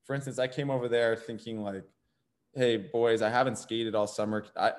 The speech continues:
I need to not do preseason, or I need to just play one or two games." I played nine out of the ten preseason games. They treat it like regular season.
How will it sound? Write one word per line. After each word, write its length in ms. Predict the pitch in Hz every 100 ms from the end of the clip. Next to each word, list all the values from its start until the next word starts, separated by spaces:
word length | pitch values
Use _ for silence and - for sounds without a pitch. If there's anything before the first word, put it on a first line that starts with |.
| -
I 60 | 113
need 180 | 120 123
to 340 | 120 107 92
not 320 | 104 107 110 107
do 100 | 110
preseason, 640 | - 104 101 113 107 110
or 80 | 101
I 20 |
need 160 | 104 107
to 80 | 104
just 220 | 107 -
play 120 | 107
one 180 | 104 104
or 60 | 104
two 160 | 107 101
games." 360 | 107 104 101 - _ -
I 100 | 117
played 240 | 120 143
nine 320 | 117 107 107 113
out 120 | 113
of 80 | 107
the 60 |
ten 260 | - 113 107
preseason 580 | - 110 107 107 107 101
games. 260 | 104 104
They 120 | 110
treat 240 | 110 131 113
it 100 | 110
like 260 | 107 101 - _ -
regular 380 | 107 107 104 98
season. 540 | - 101 104 101 101